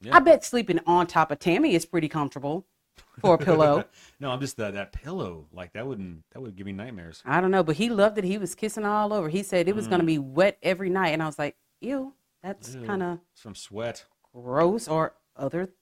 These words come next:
Speaker 2: things."
Speaker 1: Chicken grease.
Speaker 2: Ugh, either way, disgusting.
Speaker 1: Fried chicken oil.
Speaker 2: Either way, it's gonna be, need to be washed in the morning
Speaker 1: <laughs>
Speaker 2: time, okay? So it's their anniversary, and Caleb plans, you know, a romantic dinner for them.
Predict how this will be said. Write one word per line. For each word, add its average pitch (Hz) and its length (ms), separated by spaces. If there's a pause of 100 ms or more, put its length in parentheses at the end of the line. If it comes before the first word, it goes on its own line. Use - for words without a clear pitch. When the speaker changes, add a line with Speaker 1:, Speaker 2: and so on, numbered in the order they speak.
Speaker 2:
things." 220 360
Speaker 1:
Chicken 117 240
grease. 101 360 (240)
Speaker 2:
Ugh, 214 140 (300)
either 180 240
way, 170 160
disgusting. 151 560
Speaker 1:
Fried 135 160
chicken 127 240
oil. 110 340
Speaker 2:
Either 311 260
way, 262 200
it's 208 120
gonna 214 180
be, 196 100
need 202 240
to 196 80
be 185 120
washed 160 540
in 175 180
the 156 80
morning 147 360
Speaker 1:
<laughs> - 20
Speaker 2:
time, 139 300
okay? 160 360 (400)
So 294 280
it's 349 180
their 349 260
anniversary, 175 920
and 175 420
Caleb 269 400
plans, 208 680
you 202 120
know, 170 380
a 170 80
romantic 185 560
dinner 196 260
for 190 140
them. 180 460